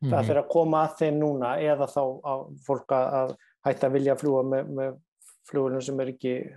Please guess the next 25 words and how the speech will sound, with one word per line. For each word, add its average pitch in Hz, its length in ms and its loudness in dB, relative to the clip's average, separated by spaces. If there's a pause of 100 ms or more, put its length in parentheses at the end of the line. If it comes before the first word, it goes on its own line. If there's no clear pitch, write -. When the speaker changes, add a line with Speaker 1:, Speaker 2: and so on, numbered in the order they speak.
(120)
Speaker 1:
með 139 320 0
uppfærðum 135 480 0 (440)
búnaði. 143 800 4
En, 160 300 -2
en, 156 440 0
en 151 180 0
ég 156 200 2
held, 165 260 -2
sko, 156 640 0 (720)
eh, 127 520 -6 (200)
að, 131 340 -6 (100)
að 139 160 -6
náttúrulega 135 760 0
kjarninn 190 640 0
í 170 120 0
því 147 280 -6
af 160 240 -4
hverju 151 300 0
þetta 143 300 0 (520)
virkaði 147 1000 -2
ekki 170 240 -4
til 139 140 -6
að 123 100 -6
stöðva 202 640 2
stríðið, 113 540 -8